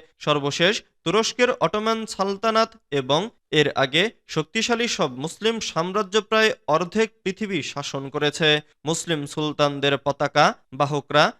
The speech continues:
দাপিয়ে বেরিয়েছে এশিয়া, ইউরোপ ও আফ্রিকা জুড়ে। তাদের সামনে দাঁড়াতে পারে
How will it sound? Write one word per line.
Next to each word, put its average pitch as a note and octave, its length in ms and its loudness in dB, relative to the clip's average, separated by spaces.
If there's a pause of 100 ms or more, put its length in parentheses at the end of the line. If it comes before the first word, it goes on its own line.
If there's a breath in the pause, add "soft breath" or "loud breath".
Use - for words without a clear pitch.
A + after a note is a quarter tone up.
দাপিয়ে D3 460 0
বেরিয়েছে A3 640 -2
এশিয়া, G#3 520 0
ইউরোপ G3+ 360 0 (100)
ও C#3+ 240 0
আফ্রিকা C#3+ 500 -4
জুড়ে। D3+ 340 2 (220)
তাদের C#3+ 320 0
সামনে C#3 380 -2
দাঁড়াতে C#3 340 2
পারে D3 360 2